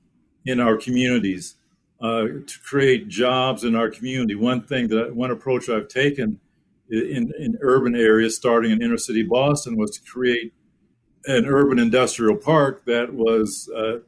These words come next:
tech-oriented and biotech-oriented and trained Black people in those communities to go in these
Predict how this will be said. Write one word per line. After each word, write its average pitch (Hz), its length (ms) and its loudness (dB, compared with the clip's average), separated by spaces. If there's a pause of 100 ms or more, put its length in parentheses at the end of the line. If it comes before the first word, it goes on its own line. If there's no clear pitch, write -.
tech-oriented 131 880 -4
and 107 160 0
biotech-oriented 127 1080 -2
and 107 140 -4
trained 127 480 -6 (440)
Black 123 320 2
people 120 280 -6
in 117 100 0
those 113 200 0
communities 123 500 -6
to 92 60 -14
go 120 200 2
in 120 80 0
these 117 260 -4